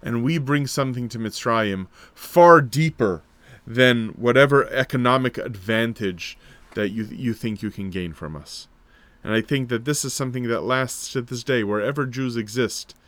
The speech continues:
in Golus, and people have looked at the various economic advantages that Jewish people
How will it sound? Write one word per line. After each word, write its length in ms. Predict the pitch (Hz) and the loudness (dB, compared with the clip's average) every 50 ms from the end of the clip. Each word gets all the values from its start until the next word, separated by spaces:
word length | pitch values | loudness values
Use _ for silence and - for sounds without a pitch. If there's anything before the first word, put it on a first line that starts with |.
| _ _ _ - - _ _ - | _ _ _ -20 -20 _ _ -4
in 220 | 127 131 131 127 | -2 -2 0 4
Golus, 520 | 131 127 127 113 101 92 - - - - - _ - - _ - | 6 6 6 6 2 -2 -4 -6 -12 -12 -14 _ -20 -20 _ -14
and 100 | 110 110 | -10 -4
people 340 | 117 123 135 139 - 131 120 | -2 -2 -2 0 0 0 2
have 200 | 120 117 113 101 | 4 2 2 2
looked 320 | 110 110 120 131 - - - | 0 0 0 0 0 -2 -8
at 280 | - 101 113 104 - | -6 -4 -4 -4 -2
the 100 | - 110 | -4 -4
various 640 | 98 107 110 113 117 113 117 113 104 - - - - _ _ _ - - - - _ - | 0 2 2 2 4 4 2 2 0 -2 -6 -10 -12 _ _ _ -20 -20 -20 -20 _ -8
economic 600 | 117 - - 113 107 110 110 120 123 123 117 - | -8 -4 -4 -2 0 2 2 2 2 0 0 -2
advantages 880 | 110 104 98 104 101 98 95 92 98 87 95 92 90 85 82 - - _ _ _ _ _ - | -4 -4 -2 -2 -2 -4 -4 -6 -8 -8 -6 -6 -8 -8 -10 -12 -16 _ _ _ _ _ -10
that 260 | - 104 98 - - | -8 -8 -8 -8 -10
Jewish 380 | 110 110 120 120 117 110 - | -6 -2 0 0 0 -2 -4
people 460 | - 120 110 104 - 101 95 92 87 | -6 -6 -6 -6 -6 -6 -8 -8 -8